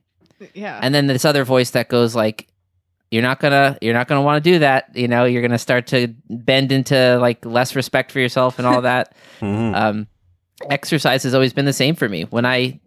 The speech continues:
Speaker 2: am, like, on the fence, should I go for a run or not? Whenever I haven't, I kinda just get a little more, ugh, like, less likely to do it ne-,
Speaker 3: <laughs>
Speaker 2: tomorrow, you know? And
Speaker 3: Yeah.
Speaker 2: whenever I do, you build up a momentum and you become so glad that you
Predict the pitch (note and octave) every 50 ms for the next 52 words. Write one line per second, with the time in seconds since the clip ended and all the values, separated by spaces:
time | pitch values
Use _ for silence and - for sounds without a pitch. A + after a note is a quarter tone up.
0 | _ _ - D2+ A#2 B2 B2 A#2 A2+ - A2+ B2 C3 C3 A#2+ - B2+ C3 C#3 -
1 | - - C#3 A#2+ A#2 A2+ A#2+ A#2+ - - B2+ A#2+ A#2 A#2 A#2+ B2+ C#3 D3 D3 D3+
2 | E3 - - _ _ _ _ _ _ _ _ _ _ _ _ _ - G#2 A2 C3
3 | D3 D3 D#3+ D#3 C#3+ C#3 B2 C3+ C#3+ C3+ D3+ D#3+ F#3 G3 G3 - - - A#2 A2+
4 | - C#3+ C3+ C3 B2+ A#2 B2+ B2 - - B2 A#2+ A#2 A2+ A#2 A#2 A#2 A#2+ A#2+ A#2
5 | A#2 A#2 B2 B2 B2 B2 A#2 A2+ - - B2 B2 A#2 G2+ E2 E2 E2 - - _
6 | _ _ _ _ _ - - - - - _ _ - - A2 A2 - A#2 B2+ C3
7 | B2+ - C3+ B2+ B2+ - - C3 B2 A#2+ A#2+ A2 - B2 A#2+ B2 B2 A#2 - A2+
8 | A#2 A#2+ - C3+ - - - A#2 A2 G#2 E2 C2+ - - - _ _ - - A#2
9 | A2+ A2+ A2 A#2 B2 - _ _ _ - A2+ A#2+ G2+ B2+ B2+ C3+ C3+ B2 C3+ C3
10 | B2 B2+ A#2 - E3 D#3+ D3+ C#3 B2 A#2 A#2+ A2 C3 B2+ B2+ A#2+ A#2+ A2+ - A#2
11 | A2+ A#2 A2+ A2+ A2+ A#2 A#2+ - C3+ A#2 A2+ A2 G#2+ G#2+ A2 A2 G#2+ A2+ - -
12 | B2+ A2+ G#2+ G2+ - - - - C3 A#2+ A2 - A#2 A2+ G#2 G2+ G#2 G2+ G2 D2
13 | G2 -